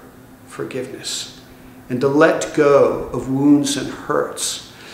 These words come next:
not as a way to deny their existence, but to affirm something larger and bigger, which is Jesus conquering death.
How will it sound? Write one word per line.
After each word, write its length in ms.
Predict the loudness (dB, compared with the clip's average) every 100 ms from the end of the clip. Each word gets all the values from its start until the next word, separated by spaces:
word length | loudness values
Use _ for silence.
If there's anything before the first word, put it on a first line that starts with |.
| -20 -4 4
not 200 | 6 8
as 160 | 8
a 140 | 8 10
way 160 | 8
to 160 | 6 2
deny 440 | 2 4 6 6
their 200 | 6 4
existence, 1000 | 2 0 0 -2 -8 -6 -6 -6 -12 -20 -10 -6
but 120 | -4
to 120 | -4
affirm 460 | -4 4 6 8 6
something 480 | 2 0 0 2
larger 640 | 6 8 8 6 4 0 0
and 380 | -2 -2 -4 -2
bigger, 540 | 0 0 -8 -12 -16 -20 -20 -20 -20 -10
which 220 | -8 -6
is 180 | -6 -4
Jesus 420 | -2 0 0 -4
conquering 680 | -4 0 2 2 0 -4 -4
death. 560 | -8 -10 -12 -16 -20